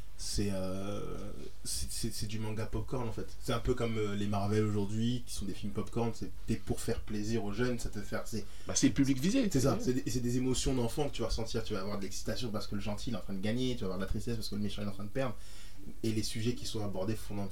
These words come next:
Speaker 1: fondamentalement ne sont pas des sujets profonds. Euh,
Speaker 2: Oui, c'est le méchant qui veut détruire la
Speaker 1: le méchant
Speaker 2: Terre,
Speaker 1: qui veut
Speaker 2: faut l'en
Speaker 1: détruire la
Speaker 2: empêcher,
Speaker 1: Terre.
Speaker 2: et fin.
Speaker 1: Exactement. Et puis après, quand on va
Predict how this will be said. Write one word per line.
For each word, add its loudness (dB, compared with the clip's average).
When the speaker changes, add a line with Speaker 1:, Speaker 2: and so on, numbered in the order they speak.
Speaker 1:
fondamentalement 2
ne 2
sont -2
pas 0
des -2
sujets 0
profonds. 0
Euh, -2
Speaker 2:
Oui, 6
c'est 2
le 4
méchant 4
qui -2
veut 4
détruire 2
la 2
Speaker 1:
le 4
méchant 2
Speaker 2:
Terre, 8
Speaker 1:
qui 2
veut 4
Speaker 2:
faut 6
l'en 8
Speaker 1:
détruire 6
la 4
Speaker 2:
empêcher, 2
Speaker 1:
Terre. 4
Speaker 2:
et 2
fin. 2
Speaker 1:
Exactement. 0
Et 0
puis 0
après, 4
quand -2
on 2
va 0